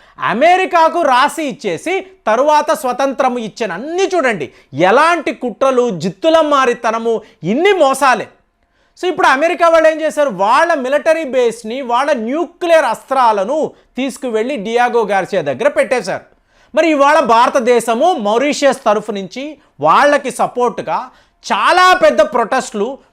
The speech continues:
పెద్ద లెవెల్లో, పెద్ద పెద్ద వేదికల్లో మీకు ఇది మాట్లాడడం,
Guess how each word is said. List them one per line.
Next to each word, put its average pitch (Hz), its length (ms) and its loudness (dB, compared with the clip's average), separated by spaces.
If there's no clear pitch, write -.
పెద్ద 240 340 0
లెవెల్లో, 339 440 6
పెద్ద 214 400 -2
పెద్ద 285 340 2
వేదికల్లో 285 840 2
మీకు 254 220 -4
ఇది 262 100 -4
మాట్లాడడం, 220 680 0